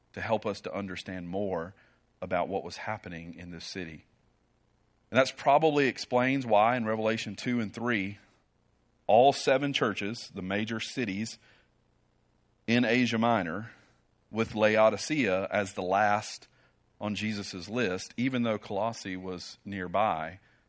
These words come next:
But by the time of that writing, the inhabitants had probably left and moved to Laodicea or near Laodicea. And Paul himself,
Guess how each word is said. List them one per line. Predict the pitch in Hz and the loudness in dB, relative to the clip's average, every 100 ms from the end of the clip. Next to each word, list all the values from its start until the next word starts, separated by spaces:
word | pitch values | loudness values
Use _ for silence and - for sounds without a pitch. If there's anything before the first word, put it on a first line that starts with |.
| _ _ - | _ _ -14
But | 98 | -2
by | 98 | 2
the | 98 | 2
time | 101 - 123 127 | 0 -2 -2 0
of | 113 | -2
that | 98 87 | -2 -2
writing, | 110 120 110 87 90 101 _ _ _ _ _ _ _ - | 2 2 0 -6 -12 -16 _ _ _ _ _ _ _ -10
the | 92 | -6
inhabitants | 107 101 98 92 | -2 -2 -2 -8
had | 101 90 | -10 -10
probably | 98 92 90 92 | -8 -8 -10 -12
left | 90 92 82 - | -6 -4 -6 -10
and | 87 | -12
moved | 90 87 85 - _ _ _ | -10 -10 -12 -16 _ _ _
to | - | -16
Laodicea | 82 82 80 80 - 80 80 - | -10 -8 -8 -10 -16 -16 -16 -14
or | 82 - _ _ _ _ _ | -14 -16 _ _ _ _ _
near | 98 92 92 80 - | -16 -10 -8 -10 -12
Laodicea. | 76 78 78 - 65 - _ _ _ _ _ _ _ _ _ _ _ _ _ _ _ _ _ | -10 -10 -12 -14 -16 -20 _ _ _ _ _ _ _ _ _ _ _ _ _ _ _ _ _
And | 107 | -2
Paul | 143 143 156 | 6 8 8
himself, | 147 117 175 139 120 - - | 6 4 8 8 8 0 -12